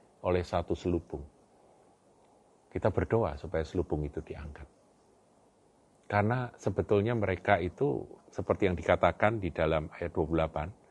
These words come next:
mengenai Injil mereka adalah seteru Allah oleh karena kamu.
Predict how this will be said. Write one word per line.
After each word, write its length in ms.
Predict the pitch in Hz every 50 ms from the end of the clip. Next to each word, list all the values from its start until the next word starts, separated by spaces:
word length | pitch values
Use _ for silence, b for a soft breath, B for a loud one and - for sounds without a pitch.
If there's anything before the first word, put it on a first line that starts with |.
| b b b b b b b
mengenai 560 | 208 208 208 190 185 170 156 143 131 131 - -
Injil 400 | 120 107 98 87 85 107 117 127
mereka 400 | 123 117 107 98 95 - 104 101
adalah 240 | 95 - 92 82 82
seteru 400 | 80 - - 85 - - 82 80
Allah 320 | 78 80 78 73 71 71 - - _ _ _ _ _ _ _ _ _ _ _ _ _ - -
oleh 160 | 98 90 87
karena 320 | - - 87 80 76 80
kamu. 480 | 78 - - 78 76 71 69 65 -